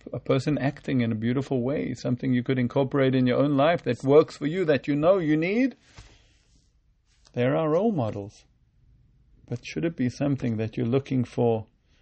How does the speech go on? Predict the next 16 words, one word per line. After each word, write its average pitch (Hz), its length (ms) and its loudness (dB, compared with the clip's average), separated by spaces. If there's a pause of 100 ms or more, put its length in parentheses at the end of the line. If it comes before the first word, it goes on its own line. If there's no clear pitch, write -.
fame, 135 520 4
wealth, 127 380 2
success, 143 680 -6 (1200)
in 117 180 -4
the - 220 -2
way 131 340 -2
that 135 220 0
it's - 220 -12
used? 151 560 -2 (920)
That's 131 420 -6 (320)
do 113 160 -2
not 110 280 -4
covet. 110 320 -6 (1800)
So 127 360 4 (280)
to 143 120 -10 (100)
integrate 127 800 2